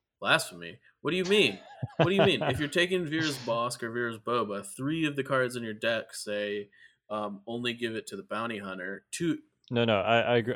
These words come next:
Speaker 2: I agree on, on double bounty.
Speaker 1: Uh,
Speaker 2: I, I disagree that it's not as, uh, also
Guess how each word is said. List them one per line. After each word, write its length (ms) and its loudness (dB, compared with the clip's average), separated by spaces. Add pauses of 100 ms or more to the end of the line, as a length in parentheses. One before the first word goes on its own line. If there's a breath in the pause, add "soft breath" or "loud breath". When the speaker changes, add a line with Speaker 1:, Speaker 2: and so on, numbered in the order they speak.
Speaker 2:
I 100 4
agree 260 2
on, 220 -2
on 200 -8
double 240 -6
bounty. 260 -6
Speaker 1:
Uh, 100 -4 (480 loud breath)
Speaker 2:
I, 340 2 (100)
I 120 -2
disagree 500 -2
that 140 -4
it's 260 -8
not 200 -6
as, 140 -14 (320)
uh, 220 -12 (120)
also 280 -10